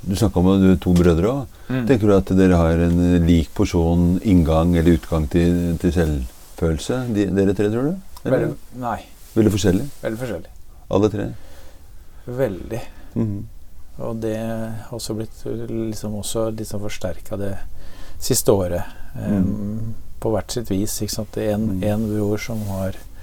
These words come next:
Speaker 2: eh, nå, andre ekteskapet går ikke, han har fått noen diagnoser og
Speaker 1: Mm.
Speaker 2: får hjelp til det.
Speaker 1: Mm.
Speaker 2: Og så er jeg en bror som har seks barn,
Speaker 1: Mm.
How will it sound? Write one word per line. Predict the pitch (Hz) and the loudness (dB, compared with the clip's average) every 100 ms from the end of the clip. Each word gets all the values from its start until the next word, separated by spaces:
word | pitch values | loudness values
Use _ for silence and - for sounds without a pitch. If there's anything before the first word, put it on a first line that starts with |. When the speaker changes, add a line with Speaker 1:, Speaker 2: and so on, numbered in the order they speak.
| - - - - - - - - - - - - - 135 | -14 -12 -10 -8 -6 -6 -8 -12 -14 -14 -14 -14 -10 -4
Speaker 2:
eh, | 127 123 120 - - | -2 0 -2 -6 -2
nå, | 135 127 127 123 - - - - - - - | 0 2 0 -4 -6 -6 -6 -8 -8 -8 -6
andre | 120 113 120 | -2 2 2
ekteskapet | - - - 117 - 113 | 2 -2 0 0 0 0
går | 107 104 | 2 0
ikke, | - 127 123 127 - | 0 -2 -2 -6 -4
han | 123 | -2
har | 107 107 | 0 0
fått | 110 - 117 | 0 0 0
noen | 110 | 2
diagnoser | 107 110 110 104 - - 117 | 2 2 2 0 -2 -2 0
og | 113 110 113 113 110 110 | 2 2 0 -2 -4 -4
Speaker 1:
Mm. | 104 90 | -4 -2
Speaker 2:
får | 117 | 2
hjelp | 110 95 | 2 2
til | - 107 | 0 0
det. | 127 131 - | 0 0 -2
Speaker 1:
Mm. | 85 85 - | -2 -2 -4
Speaker 2:
Og | 123 | 0
så | 127 | 0
er | 107 | 2
jeg | 107 107 | 0 0
en | 104 | 0
bror | 104 104 | 0 -2
som | - 107 | -2 -4
har | 104 101 | -2 -4
seks | - - - - | -4 -4 -4 -2
barn, | - 107 123 - - - | 2 2 2 -4 -8 -2
Speaker 1:
Mm. | 92 85 | -2 -2